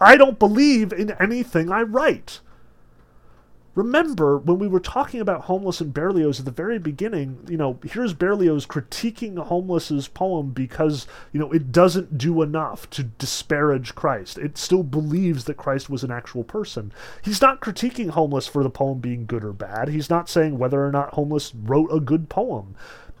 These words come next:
It doesn't matter whether Homeless wrote a good poem or not. What matters is, did it live up to the political standard? Here is Ryukin realizing the exact same thing about his own poetry. He doesn't believe in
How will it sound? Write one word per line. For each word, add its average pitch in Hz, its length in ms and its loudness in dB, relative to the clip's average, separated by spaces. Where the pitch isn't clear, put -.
It 180 120 4
doesn't 233 320 6
matter 160 720 -4
whether 135 280 2
Homeless 123 420 -2
wrote 120 180 0
a 110 60 -6
good 107 180 -6
poem 104 320 -10
or 101 60 -12
not. 101 260 -10
What 156 180 2
matters 156 400 4
is, 165 160 0
did 135 360 4
it 170 160 4
live 143 200 2
up 117 200 -2
to 131 160 -4
the 147 80 -4
political 120 420 -6
standard? - 640 -8
Here 247 240 4
is 240 200 0
Ryukin 185 760 -2
realizing 147 960 2
the 147 160 -4
exact 160 540 -4
same 175 280 -2
thing 190 220 -4
about 139 220 2
his 131 120 -2
own 143 220 -2
poetry. 208 560 -4
He - 280 0
doesn't 175 560 0
believe 190 840 0
in 170 160 -4